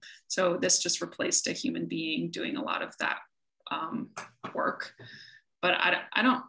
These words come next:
I'm not sure I have a good, um, projection of what scale is worth it. I do like that this charges based on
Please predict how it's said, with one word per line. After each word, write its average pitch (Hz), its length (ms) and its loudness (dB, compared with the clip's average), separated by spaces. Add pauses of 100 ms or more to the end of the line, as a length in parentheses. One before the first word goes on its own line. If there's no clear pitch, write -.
(140)
I'm 196 140 2
not 190 140 2
sure 180 160 4
I 170 60 2
have 170 180 -4
a 165 40 -2
good, 175 400 -2 (120)
um, 156 320 -6 (1300)
projection 170 460 2
of 160 100 0
what - 220 0
scale 156 380 4
is 156 120 -2
worth 180 200 -2
it. 220 120 6
I 175 120 6
do 190 260 4
like 185 240 6
that - 160 -4
this - 240 2
charges 180 880 2
based 170 340 6
on 156 480 2